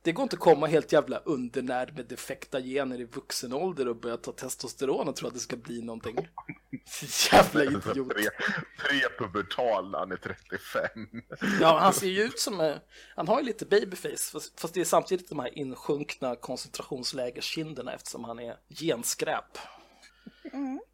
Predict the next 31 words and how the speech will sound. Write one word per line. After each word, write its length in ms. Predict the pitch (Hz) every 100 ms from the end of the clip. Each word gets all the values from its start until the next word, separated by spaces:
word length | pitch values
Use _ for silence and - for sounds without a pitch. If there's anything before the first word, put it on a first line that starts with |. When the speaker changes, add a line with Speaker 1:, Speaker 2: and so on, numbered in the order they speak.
| _ - -
Speaker 3:
Ja, 300 | 294 277 403 -
nej, 180 | - 302
Speaker 1:
Nu 60 |
Speaker 3:
men 160 | 320 320
så 140 | -
att 80 | - -
det, 180 | 311 -
det, 180 | 302 277 - -
jag 140 | 240 285
kan 180 | 302 302
hälsa 320 | 302 - 277
Daniel, 400 | 262 269 254 247
jag 80 | 254
har 120 | 262
framfört 580 | - 269 247 - 247 -
ditt 160 | -
meddelande. 680 | 202 190 202 190 190 214 220 -
Speaker 1:
Mm. 160 | 151 180
Speaker 3:
Eh, 60 | 185 - _ - 226 254
det 60 |
gick 180 | 240 -
ungefär 240 | 233 208 196
så 100 | 220
bra 200 | 190 185
som 160 | -
jag 60 | 180
trodde 220 | 185 185
att 60 | 175
det 80 | 214
skulle 220 | - -
göra. 280 | - -